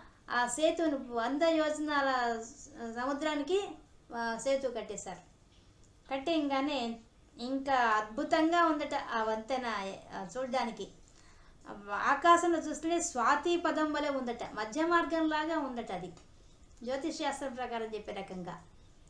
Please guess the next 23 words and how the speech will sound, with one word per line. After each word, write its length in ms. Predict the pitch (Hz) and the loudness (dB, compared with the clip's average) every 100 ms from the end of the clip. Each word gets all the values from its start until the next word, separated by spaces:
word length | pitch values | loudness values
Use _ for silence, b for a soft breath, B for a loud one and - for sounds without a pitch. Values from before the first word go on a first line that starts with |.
| - | -10
అంటే 220 | 233 247 | -2 2
ఆకాశంలో 760 | 320 247 - 339 330 339 339 330 | 4 4 4 2 2 2 4 4
ఉండే 180 | 311 | 4
నక్షత్రాల 600 | 294 254 - 320 330 330 | 2 -2 -2 -2 2 2
మార్గం 440 | 302 262 269 302 302 | 4 2 2 2 0
ఏ 100 | 285 | 0
విధంగా 380 | 277 311 294 285 | 0 -2 0 -2
ఉందో 280 | 269 226 | -2 0
ఆ 240 | 247 - 247 | 0 0 -2
స్వాతి 440 | - 277 311 349 | 0 -2 0 0
మ-, 480 | 339 302 285 262 233 247 | 0 2 0 -2 -6 -8
నక్షత్రం 400 | 240 294 294 285 | -6 -6 -4 -4
యొక్క 180 | 277 269 | -4 -4
పదం 380 | 247 240 285 | -4 -2 -2
వలె 180 | 294 277 | -2 -2
ఉందని 340 | 254 240 247 233 | -2 -4 -6 -6
చెప్పి 500 | 220 208 247 202 196 b b b - | -6 -4 -4 -4 -6 b b b -4
వాల్మీకి 520 | 247 269 269 254 240 | -2 0 -2 -2 -4
మహర్షి 320 | 226 220 - | -6 -8 -8
చెప్తున్నారు. 400 | 226 - 208 190 | -10 -10 -8 -6
అంటే 260 | 226 269 277 | -6 -6 -6
ఏమి 360 | 285 302 311 | -2 0 0
అర్థము? 760 | 277 262 302 302 320 339 - | 0 -2 -2 0 0 0 -6